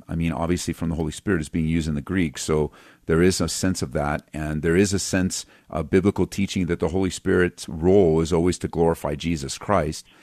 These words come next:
uh, and yet at the same time, the Holy Spirit is always doing everything that Jesus and the Father's doing. They're one in unity, and I'd be very, very shocked,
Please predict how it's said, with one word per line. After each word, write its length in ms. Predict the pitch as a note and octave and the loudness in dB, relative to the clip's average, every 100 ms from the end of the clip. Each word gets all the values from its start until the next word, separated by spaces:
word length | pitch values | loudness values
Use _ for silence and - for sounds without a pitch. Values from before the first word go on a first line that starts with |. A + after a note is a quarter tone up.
| - _ - | -20 _ -6
uh, 260 | D#2+ D#2+ - | -4 -4 -2
and 160 | F#2 | 0
yet 240 | F#2 G2 - | 4 4 2
at 120 | F2+ | -2
the 80 | F#2+ | -4
same 260 | - C3 | 2 0
time, 240 | C3+ F#2+ E2+ | 2 0 0
the 80 | E2+ | 2
Holy 220 | G2 F#2+ | 2 0
Spirit 480 | - - A2+ F#2+ D#2+ - - - | -2 0 4 4 2 -10 -20 0
is 400 | F#2 F2 E2 - _ _ | 4 4 2 -6 _ _
always 320 | G2+ A2 G2+ | 4 6 4
doing 280 | G#2+ G2+ G2 - | 4 4 2 0
everything 440 | G2 G#2+ G#2 F#2+ | 2 2 2 0
that 100 | E2+ | 0
Jesus 400 | E2 F#2+ F2+ - | -2 -2 -2 -2
and 100 | F2 | -2
the 60 | D#2 | -2
Father's 420 | A2 E3+ G2 C#2+ | -2 2 2 0
doing. 300 | D2+ C2+ - - _ | -4 -4 -8 -16 _
They're 140 | - F2+ | 2 2
one 420 | E2 E2+ G#2 A2 | 2 4 6 6
in 160 | F#2+ E2+ | 4 4
unity, 540 | F#2+ C3 F2+ D2 C#2+ _ _ - | 4 4 4 -2 -8 _ _ -6
and 160 | F2 | 0
I'd 140 | F#2 F#2+ | 0 2
be 120 | G#2 | 0
very, 320 | D2 G#2 A#2+ | 6 6 8
very 220 | A2+ A2+ | 6 2
shocked, 680 | F#2+ - A#2 G2+ - - | 2 0 0 0 -6 -16